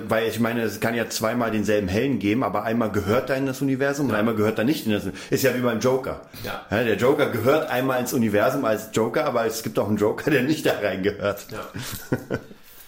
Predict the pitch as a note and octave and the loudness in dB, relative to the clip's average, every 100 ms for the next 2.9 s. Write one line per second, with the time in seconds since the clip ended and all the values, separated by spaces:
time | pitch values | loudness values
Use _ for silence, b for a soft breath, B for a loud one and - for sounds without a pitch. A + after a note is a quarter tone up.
0 | B A#2 A#2+ B2+ - - C3+ C3+ B2+ C#3+ | B 0 2 2 0 -2 -6 -6 -6 -4
1 | C#3 C#3 - C3 D3+ - D#3+ D#3+ D3+ - | -2 -2 -2 -6 -4 -2 -2 -2 -6 -8
2 | C3+ D#3+ D#3 - - D3+ A#2+ F#2+ | -4 -2 -2 -2 -4 -4 -4 -4